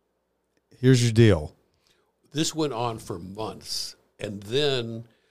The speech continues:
Speaker 2: they wanted me to come in and talk and speak to them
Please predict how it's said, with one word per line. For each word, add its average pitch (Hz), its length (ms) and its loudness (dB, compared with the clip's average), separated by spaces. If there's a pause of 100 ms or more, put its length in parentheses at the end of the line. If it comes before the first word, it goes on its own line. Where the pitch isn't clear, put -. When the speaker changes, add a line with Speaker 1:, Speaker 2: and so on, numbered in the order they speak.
(600)
Speaker 2:
they 120 120 -8
wanted 117 240 -4
me 113 80 -6
to 101 60 -12
come 107 280 -8
in 104 340 -8
and 92 120 -20
talk - 600 -10 (240)
and 95 540 -14 (100)
speak 135 400 -12
to 117 100 -12
them 98 560 -8